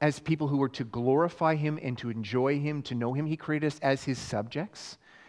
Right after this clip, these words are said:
as his servants. And he gave us his law. That law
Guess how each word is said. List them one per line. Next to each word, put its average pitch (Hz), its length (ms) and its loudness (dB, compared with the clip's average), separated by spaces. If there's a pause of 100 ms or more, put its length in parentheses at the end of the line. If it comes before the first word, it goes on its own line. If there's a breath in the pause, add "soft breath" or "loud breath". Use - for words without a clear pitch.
(160 loud breath)
as 117 240 0
his 123 180 -6
servants. 143 760 -8 (420 loud breath)
And 151 160 4
he 156 120 4
gave 147 420 2
us 139 340 0
his 139 300 0
law. 127 500 0 (1400 soft breath)
That 151 320 2
law 127 560 -2